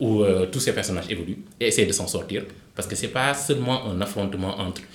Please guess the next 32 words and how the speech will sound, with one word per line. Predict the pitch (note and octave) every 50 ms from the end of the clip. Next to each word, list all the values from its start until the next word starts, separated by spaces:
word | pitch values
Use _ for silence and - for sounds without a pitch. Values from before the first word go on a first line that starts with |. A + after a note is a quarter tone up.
| - - - - -
les | G2+ G#2+ G#2+
policiers | G#2+ A#2 G#2 G2+ G#2 G#2+ F#2 F#2
et |
les | F2 E2+
gens, | E2 E2+ F#2+ C3+ - - - - - - - -
mais | G2+ A2 - -
également | C3 B2+ C#3 C3 C3 C3 C3+ C#3+ D3+ D#3
ce | D3+ - B2+
sont | - - C#3+ C3
des, | A2+ A2 A2 G2+ G2 G2 F#2
euh, | F2 F2+ F2 E2+ E2+ E2+ E2+ E2 E2+ E2+ E2+ F2 - - - - - - - -
comme | - A2 G2+
je | F#2+ G#2
l'ai | G2+ F#2 F2+
dit, | F#2 F#2+ G#2+ G#2+
des | F#2+ F#2+ G2+ G2
gens | G2+ G#2 G2 G2 G2 - - - - - - - -
un | D3 D3
peu | D3+ - D#3+
fermés | - - - E3+ D3 C3 B2+ A#2+ A2 A2
dans | A2 G#2 B2+ C3 C#3
un | C#3+
système | C3+ - A#2+ - - C#3+ - - - - - - - - - - - -
où | C3 B2+
chacun | - - E3+ E3+ F#3 -
essaie | C3 - - -
de | -
s'en | - G#2+ F#2+
sortir | - G3+ F#3+ - - F#2
comme | - G2 G2+
il | G2 G2
peut. | G2 E2